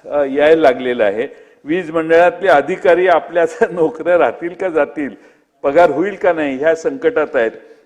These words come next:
त्यामुळे त्याकडेही आपण, अ, लक्ष द्यावं. अ, चंद्रपूरच्या महाऔष्णिक वीज केंद्रात निविदा प्रक्रिया साहित्य खरेदीत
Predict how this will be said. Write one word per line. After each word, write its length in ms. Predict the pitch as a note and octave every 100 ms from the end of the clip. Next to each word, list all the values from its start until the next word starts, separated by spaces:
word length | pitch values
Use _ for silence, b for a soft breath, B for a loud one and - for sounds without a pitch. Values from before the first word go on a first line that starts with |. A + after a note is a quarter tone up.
| _
त्यामुळे 280 | D#3 D#3+ E3+
त्याकडेही 560 | E3+ D3 C#3+ F3+ G3 G3+
आपण, 420 | D#3 F3 E3+ D3+ -
अ, 260 | D3 C3+ B2 A#2+
लक्ष 260 | C3 -
द्यावं. 400 | D3+ B2+ A2+ D#3+ E3 - - _ _ _ _ _ _ _ -
अ, 160 | C3+
चंद्रपूरच्या 800 | C3 D#3 D3 D#3+ E3+ E3 E3 F3
महाऔष्णिक 680 | D#3+ C#3+ D#3+ D3+ - E3+ D3
वीज 240 | D#3 D#3
केंद्रात 420 | - D#3 D#3 E3 - B B B
निविदा 400 | C3+ D3+ D#3+ E3+
प्रक्रिया 600 | D#3+ D3+ D#3 D#3+ D#3 D3
साहित्य 460 | - C#3 D3 - D#3+
खरेदीत 360 | D#3 D3 D3